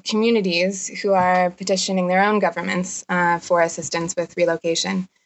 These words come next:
So Kivalina, the, the Alaskan case that we discuss here, is one of those examples.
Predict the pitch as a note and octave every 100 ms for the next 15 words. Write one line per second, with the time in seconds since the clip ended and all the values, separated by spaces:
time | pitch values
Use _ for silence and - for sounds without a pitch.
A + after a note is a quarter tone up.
0 | _ - F#3+ G3 F3+ F3 E3+ E3 E3 E3
1 | F3+ E3+ E3 E3 E3 - F3+ G3+ G3 -
2 | E3+ E3+ F3+ F3 F3 E3+ E3 - _ _
3 | _ F3 E3+ E3+ D#3+ E3+ E3+ F3 F3 F3
4 | - G#3 G3+